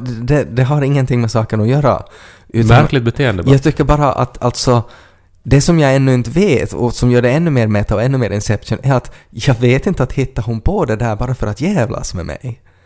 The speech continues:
Speaker 1: För att hon tyckte att jag hade en käpp i reven och att hon visste att det där skulle trigga mig något otroligt om hon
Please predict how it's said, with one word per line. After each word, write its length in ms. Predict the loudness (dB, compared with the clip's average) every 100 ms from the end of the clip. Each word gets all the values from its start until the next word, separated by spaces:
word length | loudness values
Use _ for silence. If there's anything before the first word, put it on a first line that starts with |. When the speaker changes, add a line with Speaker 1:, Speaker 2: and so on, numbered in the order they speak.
| _ _ -4
Speaker 1:
För 120 | -2
att 100 | 0
hon 100 | 0
tyckte 380 | 0 -2 -2 -4
att 100 | -2
jag 80 | -2
hade 220 | 0 -2
en 60 | -4
käpp 300 | -6 -6 -4
i 20 |
reven 320 | -2 -2 -2
och 60 | -2
att 80 |
hon 140 | -4 -2
visste 340 | -4 -4 -6
att 80 | -6
det 60 | -4
där 100 | -4
skulle 200 | -4 -2
trigga 340 | 0 0 -2
mig 200 | -2 -4
något 240 | -4 -6
otroligt 880 | -6 -6 0 2 2 -2 -8 -10 -12 -20 -20 -20
om 300 | -10 -6 0
hon 360 | 2 4 0